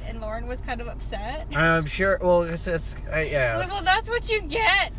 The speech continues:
Speaker 2: But you, you, when you exceed the
Speaker 1: <laughs>
Speaker 2: financial limits of the white elephant gift.
Speaker 1: Do you have Secret Santa at work?
Speaker 2: No.
Speaker 1: Why don't you do that shit?
Speaker 2: Huh? Because
Speaker 1: That'd
Speaker 2: we
Speaker 1: be
Speaker 2: don't
Speaker 1: so
Speaker 2: do
Speaker 1: nice,
Speaker 2: that.
Speaker 1: like, artists come up with
Speaker 2: We don't
Speaker 1: quirky
Speaker 2: do se-
Speaker 1: shit.
Speaker 2: no, no. Some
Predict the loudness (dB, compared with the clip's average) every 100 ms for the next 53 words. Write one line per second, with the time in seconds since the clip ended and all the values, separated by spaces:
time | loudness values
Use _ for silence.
0 | -6 -6 -4 -4 -4 0 2 2 2 0
1 | 2 0 0 0 0 4 4 6 2 6
2 | 6 8 4 4 2 6 6 6 2 0
3 | -4 -4 -6 -6 -6 -6 -6 -2 6 8
4 | 8 6 2 -6 -6 0 4 6 6 4
5 | 4 6 6 4 -4 -4 -4 -2 -2 -2
6 | -4 -4 -4 -4 -4 -4 -4 -4 -4 -4
7 | -4 -2 -2 -2 -2 -4 -4 -4 -4 -6
8 | -6 -6 -6 -6 -6 -6 -6 -8 -8 -8
9 | -8 -4 0 0 0 -6 -2 -2 -2 -2
10 | -2 -2 -2 2 2 2 -2 -4 -4 -4
11 | -8 -8 -4 -2 -2 -2 -4 -8 -8 -6
12 | -6 -6 -6 -8 -6 -4 -4 -4 -4 -6
13 | -4 -4 0 2 4 2 2 2 2 -2
14 | -4